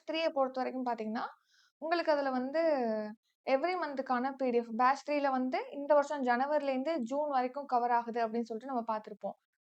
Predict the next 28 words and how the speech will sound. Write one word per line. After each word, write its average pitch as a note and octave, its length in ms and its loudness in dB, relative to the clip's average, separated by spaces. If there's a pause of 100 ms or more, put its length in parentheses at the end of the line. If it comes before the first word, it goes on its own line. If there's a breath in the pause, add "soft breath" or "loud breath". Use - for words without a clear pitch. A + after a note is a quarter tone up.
(120)
So, A#3+ 380 0
இந்த A#3+ 140 -2
ஜனவரி B3+ 460 0
to D#4+ 140 -2
ஜூன் C4+ 220 -2
வரைக்கும் B3 380 -2
சிக்ஸ் - 300 -6
மந்த் D4+ 180 -4
இருக்கு B3 180 -4
இல்லையா? B3 180 4
ஒவ்வொரு C4+ 240 4
மந்த் C4+ 260 -2
முடிய C4 300 -4
முடிய B3+ 260 0
உங்களுக்கு B3 360 -4 (420 soft breath)
எவ்ரி C4 300 2 (100)
மந்த்துக்கான, C4+ 680 -2
சிக்ஸ் C4 320 -8
மந்த்துக்கான C#4 640 -2
மந்த்லி B3+ 360 -2
கரண்ட் B3 260 0
அஃபேர்ஸ் B3 300 0
பி A#3+ 160 -4
டி A#3 40 -2
எஃப் A#3 100 -8
வந்து A3+ 260 -4
ப்ரொவைட் A3 300 -2
பண்ணுவோம். A3 340 -4